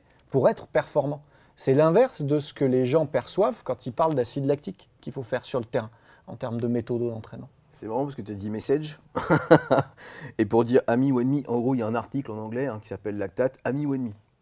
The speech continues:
Speaker 2: C'est assez simple, hein, finalement, le, le titre. Et ils font tout le topo de, de ça. Donc l'idée, effectivement, c'est que c'est pas un ennemi. Il faut en produire, donc bah, davantage, oui. Mais il faut effectivement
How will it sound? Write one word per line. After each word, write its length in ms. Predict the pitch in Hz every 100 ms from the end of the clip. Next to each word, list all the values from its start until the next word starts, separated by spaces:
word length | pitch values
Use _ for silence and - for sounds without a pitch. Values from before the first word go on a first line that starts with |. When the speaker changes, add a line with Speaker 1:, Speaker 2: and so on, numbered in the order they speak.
| _ _
Speaker 2:
C'est 80 | -
assez 180 | 87 101
simple, 300 | - 113 -
hein, 40 |
finalement, 360 | 90 95 95 98
le, 160 | 90
le 140 | 90 95
titre. 320 | 127 139 - _ _ _ -
Et 60 | 104
ils 60 |
font 160 | 104 107
tout 140 | -
le 40 | 120
topo 380 | 113 107 104 101
de, 100 | 92
de 120 | 95
ça. 180 | - 87 - - -
Donc 160 | 113 101
l'idée, 160 | 123
effectivement, 520 | 143 139 - 117 120 110
c'est 160 | -
que 60 | -
c'est 120 | -
pas 120 | 101 101
un 160 | 92
ennemi. 320 | 95 107 131 -
Il 80 |
faut 180 | 101 131
en 60 | 120
produire, 360 | 110 110 120
donc 160 | 98 104 _ _ -
bah, 120 | 107 113
davantage, 580 | 123 120 113 117 104 -
oui. 220 | 113 151 - _ -
Mais 80 | 127
il 40 |
faut 160 | - 143
effectivement 520 | 139 147 139 156 165